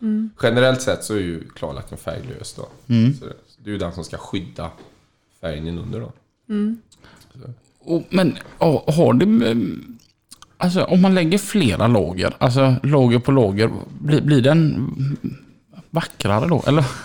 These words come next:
Speaker 3: vad?
Speaker 2: Ja, du får ju ett annat djup i lacken, så är det ju givetvis.
Speaker 3: Mm.
Speaker 2: Så är det ju, så du, så absolut så blir det ju, ja, det blir ju lite blankare om man säger så.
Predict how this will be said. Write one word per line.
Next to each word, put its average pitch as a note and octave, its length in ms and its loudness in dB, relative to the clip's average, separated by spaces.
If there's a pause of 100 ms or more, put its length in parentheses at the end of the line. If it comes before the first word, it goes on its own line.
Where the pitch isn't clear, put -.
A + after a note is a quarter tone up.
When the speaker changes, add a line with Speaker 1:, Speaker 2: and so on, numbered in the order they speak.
(140)
Speaker 3:
vad? D3+ 240 0 (520)
Speaker 2:
Ja, A2 200 -8
du D3+ 80 0
får F#3 160 2
ju E3+ 40 2
ett D#3+ 60 -2
annat D3+ 260 2
djup C#3+ 320 4
i - 40 -4
lacken, C3+ 380 -4
så - 100 -6
är - 40 -2
det D#3+ 60 -2
ju C#3+ 80 2
givetvis. C#3 580 2
Speaker 3:
Mm. C#3+ 220 4 (100)
Speaker 2:
Så G#3+ 180 -4
är A#2+ 140 0
det G2 60 -8
ju, A#2+ 120 -2
så B2+ 140 -8
du, B2 640 -2 (260)
så A2 340 -10 (200)
absolut A#2 580 -8
så B2+ 100 -12
blir G#2 300 -6
det G2 80 -6
ju, C3 520 -2 (960)
ja, C3 140 -12 (240)
det - 80 -20
blir G2 120 -10
ju F2+ 60 -8
lite A#2+ 180 -12
blankare G#2 400 -8
om - 60 -14
man - 80 -12
säger - 160 -10
så. F#2+ 100 -18